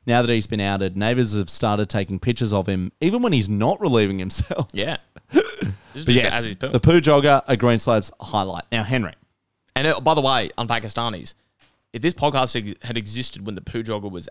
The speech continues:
Speaker 2: at large, we would have loved to solve that. We love mini investigations to
Speaker 1: Sort of
Speaker 2: do.
Speaker 1: kills me that we couldn't talk about this in housekeeping for, like, six
Speaker 2: So
Speaker 1: episodes.
Speaker 2: send in if you've got another little
Speaker 1: Yeah,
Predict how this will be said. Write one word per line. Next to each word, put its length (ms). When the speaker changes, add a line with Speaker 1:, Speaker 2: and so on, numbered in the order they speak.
Speaker 2:
at 160
large, 520
we 80
would 100
have 80
loved 260
to 60
solve 300
that. 220
We 100
love 240
mini 240
investigations 720
to 40
Speaker 1:
Sort 140
of 80
Speaker 2:
do. 80
Speaker 1:
kills 320
me 120
that 80
we 100
couldn't 240
talk 180
about 180
this 140
in 60
housekeeping 600
for, 100
like, 100
six 180
Speaker 2:
So 60
Speaker 1:
episodes. 420
Speaker 2:
send 340
in 220
if 100
you've 140
got 160
another 280
little 320
Speaker 1:
Yeah, 120